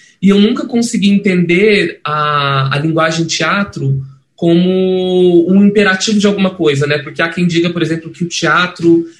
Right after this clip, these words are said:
é a, a palavra falada, o teatro é isso, o teatro é aquilo. Eu tenho um pouco de dificuldade, depois até a gente vai falar da Passarinho, acho que a Passarinho, ela, é, ela vai, vai nesse sentido que é de, de querer me perguntar menos,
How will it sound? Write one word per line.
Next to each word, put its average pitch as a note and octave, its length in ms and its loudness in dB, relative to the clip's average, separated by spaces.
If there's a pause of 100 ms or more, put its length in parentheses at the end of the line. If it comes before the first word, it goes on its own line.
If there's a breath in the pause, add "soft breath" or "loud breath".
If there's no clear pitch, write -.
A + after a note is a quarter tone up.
é C#3+ 180 0
a, D3 440 0
a C#3 60 -2
palavra D3 640 0
falada, D3 720 -2
o D3 80 -4
teatro D3+ 480 -4
é C#3 60 -2
isso, E3+ 400 -2
o C#3 60 -10
teatro C#3 320 -8
é - 20 -8
aquilo. E3+ 460 -4
Eu E3 340 -4 (320 loud breath)
tenho F#3 140 0
um - 20 -2
pouco F#3+ 180 -2
de F3+ 80 -2
dificuldade, F3 560 -2
depois F3 280 -2
até F3 160 -4
a F#3 40 -2
gente F#3+ 160 -2
vai F3 100 -4
falar D#3+ 180 -8
da D#3 80 -6
Passarinho, D#3 440 -4
acho - 220 -8
que E3+ 180 -6
a - 60 -14
Passarinho, D#3+ 540 -2
ela, D#3 680 -2 (480 loud breath)
é, C#3 240 -4
ela C#3+ 220 0
vai, D3+ 580 -2
vai D#3+ 220 -2
nesse E3+ 240 0
sentido F3 380 -2
que G3 180 -2
é F#3+ 160 0
de, F3 260 -4
de F3 460 -4
querer G3 560 0 (260)
me F3+ 220 0
perguntar F#3 440 -2
menos, A#3 680 -2